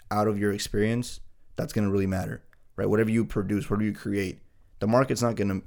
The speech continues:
care where you came from. The market's not gonna care who your daddy is, right? That's how they say it. It's just the truth. You know, like, if you create something good, something valuable that people want and people enjoy, it's, it's gonna show,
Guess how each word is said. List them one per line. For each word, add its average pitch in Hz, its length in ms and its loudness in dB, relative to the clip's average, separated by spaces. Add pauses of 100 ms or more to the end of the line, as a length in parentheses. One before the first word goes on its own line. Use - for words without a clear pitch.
(120)
care 117 340 6
where 101 140 4
you 95 100 0
came 110 300 0
from. 101 320 0 (440)
The - 60 -4
market's 107 300 2
not 107 100 2
gonna 101 160 2
care 110 320 2
who - 140 4
your 101 140 4
daddy 98 380 2
is, 92 340 -4 (240)
right? 95 320 -2
That's - 160 -4
how - 60 0
they 95 100 0
say 98 240 0
it. - 180 -2 (1300)
It's 101 140 -4
just 117 140 -6
the - 60 -6
truth. 135 400 -4 (160)
You - 100 -6
know, 104 100 0
like, 101 160 -2
if 98 100 -6
you 120 60 -2
create 139 280 4
something 135 280 0
good, 110 360 4
something 113 240 -2
valuable 104 320 2
that 101 80 0
people 101 220 -2
want 101 320 -2 (380)
and - 80 -12
people 107 220 0
enjoy, 107 420 2 (880)
it's, - 240 -6
it's - 160 -4
gonna 117 160 4
show, - 360 0